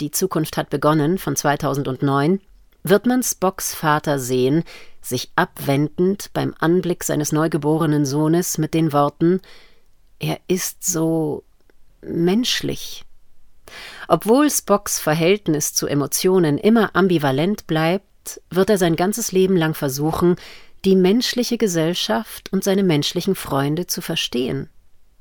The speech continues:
So kann man die Rolle des Mister Spock einerseits interpretieren als die Überlegenheit des Verstandes,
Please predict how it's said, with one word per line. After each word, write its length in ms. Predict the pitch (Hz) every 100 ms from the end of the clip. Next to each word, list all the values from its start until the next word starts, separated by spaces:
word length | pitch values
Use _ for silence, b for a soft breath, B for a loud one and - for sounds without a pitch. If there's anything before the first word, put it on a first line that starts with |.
| B B B -
So 120 | 208
kann 180 | 220 254
man 120 | 254
die 120 | 196
Rolle 320 | 143 151 202
des 180 | 196 185
Mister 260 | 170 - 147
Spock 440 | - 165 - -
einerseits 640 | - 208 262 156 135 - -
interpretieren 840 | 151 143 - - - 214 185 156
als 640 | - 139 139 135 - - -
die 200 | 143 165
Überlegenheit 1000 | 143 135 139 165 156 147 151 131 - -
des 160 | 127 -
Verstandes, 880 | 143 - 131 127 131 165 226 -